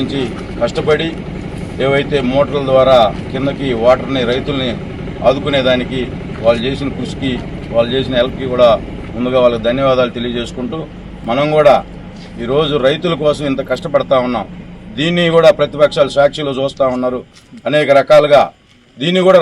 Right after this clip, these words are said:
రాజకీయం చేయాలని గత ఐదు సంవత్సరాల్లో ఎవరి తప్పిదంతో ఇది జరిగిందో మనందరికి కూడా తెలుసు.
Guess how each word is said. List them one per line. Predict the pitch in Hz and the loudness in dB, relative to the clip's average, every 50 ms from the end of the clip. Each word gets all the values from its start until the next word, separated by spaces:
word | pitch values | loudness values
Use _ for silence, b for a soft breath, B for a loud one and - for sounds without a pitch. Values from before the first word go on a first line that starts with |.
| 160 | 6
రాజకీయం | 151 156 139 117 - 151 143 135 135 | 6 4 4 0 -4 -2 0 2 2
చేయాలని | 135 135 131 127 123 117 110 | 4 4 2 2 0 0 0
గత | 127 120 - 143 147 | 0 2 4 4 2
ఐదు | 160 143 - 165 | 2 0 0 0
సంవత్సరాల్లో | 160 160 156 156 160 156 143 139 135 117 98 - _ _ _ _ _ _ _ _ _ _ _ _ - 131 | 2 2 0 2 4 4 4 4 2 -2 -4 -6 _ _ _ _ _ _ _ _ _ _ _ _ -2 0
ఎవరి | 156 175 170 156 - | 0 0 0 0 2
తప్పిదంతో | 165 156 - 185 175 185 190 180 180 185 180 165 | 0 0 2 2 2 2 2 2 2 2 2 2
ఇది | 151 131 147 | 0 2 2
జరిగిందో | 160 156 151 160 156 160 160 151 135 135 | 2 2 0 0 2 2 4 4 4 2
మనందరికి | 135 135 135 139 143 139 123 135 | 0 0 0 0 -2 -2 -2 -2
కూడా | 143 135 120 117 | -2 -2 -2 -4
తెలుసు. | 117 107 - - | -6 -8 -8 -12